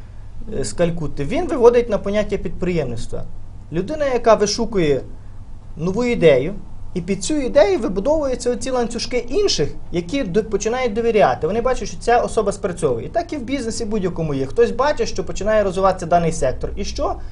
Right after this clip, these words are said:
Інші бізнесмени намагаються до того сектора примкнути. Або ставати партнерами, або наслідувати. І так, звичайна річ, повинно бути в кожній сфері. Тоді ми будемо мати ефективну економіку. Тобто, в тому числі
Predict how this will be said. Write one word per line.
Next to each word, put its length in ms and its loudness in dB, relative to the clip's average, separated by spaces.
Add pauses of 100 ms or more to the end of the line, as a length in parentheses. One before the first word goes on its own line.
(140)
Інші 280 -4
бізнесмени 640 -2
намагаються 640 2
до 120 -2
того 260 2
сектора 600 0 (220)
примкнути. 580 -2 (300)
Або 240 2
ставати 440 4
партнерами, 760 2
або 240 6
наслідувати. 760 -2 (260)
І 60 -6
так, 280 2
звичайна 400 0
річ, 140 -4
повинно 320 -2
бути 220 -2
в 100 -6
кожній 400 4
сфері. 420 4 (380)
Тоді 160 -2
ми 100 2
будемо 420 2
мати 320 4
ефективну 600 0
економіку. 560 -2 (440)
Тобто, 280 0
в 80 0
тому 260 2
числі 380 -2